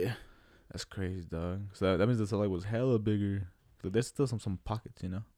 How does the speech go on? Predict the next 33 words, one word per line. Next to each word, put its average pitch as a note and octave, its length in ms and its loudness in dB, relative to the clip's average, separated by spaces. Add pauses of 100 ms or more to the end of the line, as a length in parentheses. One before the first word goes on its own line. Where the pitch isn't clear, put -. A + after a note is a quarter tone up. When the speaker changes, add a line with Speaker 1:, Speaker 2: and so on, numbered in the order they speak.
Speaker 1:
Yeah, B2+ 140 4
yeah. A2+ 260 4
'Cause C3 200 -4
see, D#3 100 4
look, C#3 160 6
if B2+ 140 2
you C#3+ 80 6
look G#3 120 10
at F3+ 80 6
the B2 160 6
actual B2 320 2
Salt C3+ 220 4
Lake, G#2 160 2 (220)
like E2+ 240 -2 (160)
Speaker 2:
What G#2+ 180 0
is B2+ 100 -4
the, G#2 80 0
what A2+ 160 -2
is D3 40 -4
the A#2+ 160 0
fucking, - 300 -8
what G#2 80 -6
is C3+ 80 -2
the C#3+ 60 -4
one, G#2 120 0
Dover? D3 460 -2
There's C3 260 -6
a F2+ 340 -2 (960)
Speaker 1:
It's - 100 -10
a A2 60 -4
lake? A2 200 -2
Speaker 2:
airport F3 480 -2
or? F#2+ 380 -2